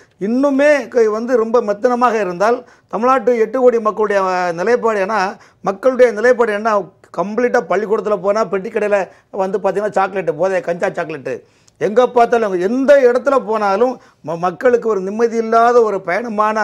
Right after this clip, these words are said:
ஒரு சூழ்நிலையில் இருக்கின்றது. ஆகவே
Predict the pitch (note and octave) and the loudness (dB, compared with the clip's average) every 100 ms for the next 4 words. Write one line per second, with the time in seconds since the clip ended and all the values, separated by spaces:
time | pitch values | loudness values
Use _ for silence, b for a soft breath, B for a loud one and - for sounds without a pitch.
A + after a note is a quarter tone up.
0 | F3+ b b F#3 F#3 E3+ D3+ A3+ A#3+ A3+ | -4 b b -4 -2 -2 -4 -2 -2 0
1 | G#3 F3+ F3+ F3 E3 F#3+ A#3 - b - | -2 -2 -4 -4 -2 0 0 -2 b -2
2 | G3+ G#3 | 0 2